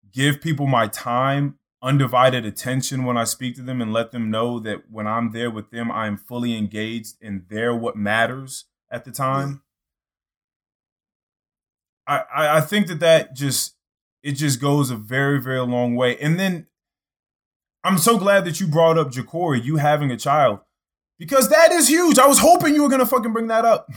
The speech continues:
<laughs> Having a child, like, you, you're right. You brought a human into this world. And there are a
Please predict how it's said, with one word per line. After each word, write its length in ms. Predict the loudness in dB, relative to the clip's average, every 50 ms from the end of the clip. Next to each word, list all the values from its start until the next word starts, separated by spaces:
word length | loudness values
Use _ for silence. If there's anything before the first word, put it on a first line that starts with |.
| -20 -20 -20 -20 _ _ _
<laughs> 400 | _ _ _ _ _ -20 -12 -6
Having 480 | -2 2 4 6 6 6 6 4 2 2
a 80 | 2
child, 640 | 2 2 4 4 6 6 6 6 6 4 2 0 0
like, 200 | -2 -2 -2 -2 -4
you, 340 | -2 0 0 2 2 0 0
you're 260 | -2 -2 -2 0 2
right. 280 | 4 4 4 2 0 -2 _ _ _ _ _
You 840 | -14 -8 -4 -2 0 2 2 2 2 4 4 4 2 2 0 -2 -6 _ _ _ _
brought 420 | -8 -4 0 2 4 4 4 2 0 -4 _ _
a 80 | -10 -8
human 520 | -6 -4 -2 0 2 2 4 4 2 2
into 180 | 2 2 0 0
this 220 | 0 0 -2 -2
world. 340 | -2 -2 0 0 -2 -2 -6 _ _ _ _ _ _ _ _ _ _ _ _ _ _ _ _ _ -4
And 160 | 0 2 4
there 100 | 6 6
are 160 | 8 6 6
a 160 | 4 2 -2